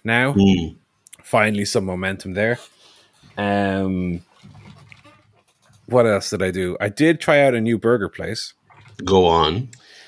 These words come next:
Speaker 1: called Yeah Burger. I don't know if there's one on your side of the island, Barry.
Speaker 2: I have never heard of Yeah Burger.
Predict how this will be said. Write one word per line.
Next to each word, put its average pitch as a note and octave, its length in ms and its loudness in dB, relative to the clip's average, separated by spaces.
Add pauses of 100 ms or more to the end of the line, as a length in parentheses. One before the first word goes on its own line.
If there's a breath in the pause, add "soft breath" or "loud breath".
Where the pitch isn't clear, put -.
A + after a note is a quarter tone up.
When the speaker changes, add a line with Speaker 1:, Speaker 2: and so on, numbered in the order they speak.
(140 loud breath)
Speaker 1:
called F#2+ 320 0
Yeah A2+ 460 2
Burger. E2 600 -6 (680 loud breath)
I G2+ 40 -8
don't F2 140 -4
know F2 80 -2
if - 80 -4
there's F2+ 180 -4
one F2 120 2
on E2+ 120 0
your E2+ 120 -4
side - 260 0
of - 80 -6
the - 80 -8
island, - 240 -8
Barry. G#2+ 240 -4 (160)
Speaker 2:
I A2+ 580 2
have G2+ 280 0
never G2+ 440 0
heard F#2+ 320 0
of E2+ 120 -4
Yeah E2 340 0
Burger. D#2+ 480 -8